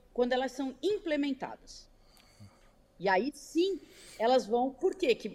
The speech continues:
muda esse, esse, esse, essas definições? Porque a inovação, ela tem que, por princípio, causar algum tipo de transformação ou mudança real e perceptível.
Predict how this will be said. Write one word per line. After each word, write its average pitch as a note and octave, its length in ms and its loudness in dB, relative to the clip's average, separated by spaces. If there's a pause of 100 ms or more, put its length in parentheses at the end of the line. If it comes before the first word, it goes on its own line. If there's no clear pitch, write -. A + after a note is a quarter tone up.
muda G#3 680 2
esse, F3+ 360 -6
esse, F#3 400 -8
esse, F#3 460 -6
essas E3 280 -6
definições? E3+ 800 -6 (640)
Porque C4 400 6
a C4 140 8
inovação, C4+ 540 -2
ela C4+ 120 -2
tem C4+ 240 -4
que, C4 380 -6 (360)
por D4+ 180 -2
princípio, C#4+ 560 -6
causar B3 420 0
algum A#3+ 300 0
tipo C#4 400 -8
de A3+ 140 -12
transformação A#3 1040 -2
ou D#4 180 8
mudança A#3 540 0
real F#3+ 300 -6 (280)
e A#3+ 120 0
perceptível. A3 760 -10